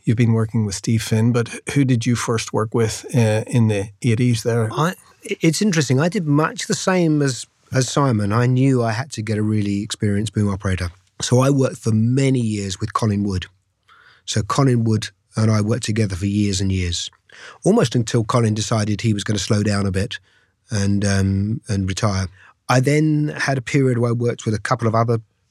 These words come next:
Speaker 2: different boom operators, s-, still working with Colin and a couple of others. I worked a little bit with a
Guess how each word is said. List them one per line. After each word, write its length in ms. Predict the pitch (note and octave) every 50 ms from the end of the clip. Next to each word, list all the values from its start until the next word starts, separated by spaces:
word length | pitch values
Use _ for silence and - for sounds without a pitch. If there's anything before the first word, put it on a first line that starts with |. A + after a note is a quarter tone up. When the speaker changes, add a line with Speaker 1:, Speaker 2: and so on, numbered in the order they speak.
| _ _ _ _ _ _ _ _ _ _ _ _ _ _ _ -
Speaker 2:
different 280 | - C3 - - B2+ B2
boom 180 | B2 A#2+ A#2
operators, 600 | A#2+ A2 - B2+ A#2+ A2+ - - B2+ B2 A#2+ A2+ - - - A#3
s-, 220 | - - - - _
still 300 | - - - - D#3+ D#3
working 260 | C#3+ C#3 C#3 A#2+ -
with 140 | C3 B2+ A#2
Colin 320 | - - C3 B2 B2+ B2+ B2
and 100 | A#2 A2+
a 60 | A2
couple 260 | - - A#2 A2+ A#2+
of 80 | A2+ A2+
others. 300 | A#2+ A#2 A#2+ A#2+ A2+ A#2+
I 80 | C3
worked 340 | A#2 A#2+ B2+ C3 - - - - _ _ _ -
a 40 | B2+
little 180 | B2 C3+ C3+ B2+
bit 200 | A#2+ D#3+ - - _ -
with 160 | A#2 A2+ A2
a 200 | A2+ A2+ A2+ G#2+